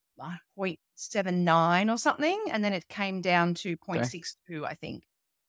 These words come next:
Speaker 2: Point six two. Wow.
Speaker 1: In
Speaker 2: That's a
Speaker 1: three
Speaker 2: huge jump.
Speaker 1: months. Yeah. It, it, it
Speaker 2: Okay.
Speaker 1: launched
Speaker 2: And what were you
Speaker 1: almost
Speaker 2: doing during that time?
Speaker 1: Yeah, this is probably the bit why I would never make a randomized controlled trial,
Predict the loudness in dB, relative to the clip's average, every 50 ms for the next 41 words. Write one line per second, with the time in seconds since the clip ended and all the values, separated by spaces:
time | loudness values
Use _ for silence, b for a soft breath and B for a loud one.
0 | _ _ 6 8 8 8 8 6 4 0 0 0 2 4 6 8 8 6 4 2
1 | -2 0 4 8 8 8 8 6 4 2 -2 _ _ _ _ _ _ _ -4 -2
2 | -2 0 2 4 4 4 4 4 4 4 4 4 2 2 4 6 6 6 6 6
3 | 2 -6 -18 -20 _ _ _ _ _ _ -20 -12 -6 -4 -2 0 2 2 2 0
4 | -2 -4 _ _ _ _ _ -20 -20 -16 -12 -12 -4 2 2 2 4 6 4 4
5 | 4 4 2 0 4 6 8 10 10 10 10 10 8 8 6 6 6 6 6 6
6 | 6 4 4 4 4 2 2 0 0 0 0 0 0 -4 -10 _ _ _ _ _
7 | _ _ _ _ _ _ _ _ _ _ _ -10 -2 2 4 4 4 4 2 -2
8 | -4 -4 -6 -4 -2 -2 -2 0 0 0 0 0 0 0 -2 -2 -2 0 2 2
9 | 2 2 0 -2 -2 -2 -2 -2 -4 -4 -4 -4 -2 -4 -4 -4 -6 -6 -4 -2
10 | -2 -2 -2 -4 -4 -6 -8 -10 -10 -8 -8 -10 -10 -8 -4 0 0 2 2 0
11 | 0 -2 -4 -6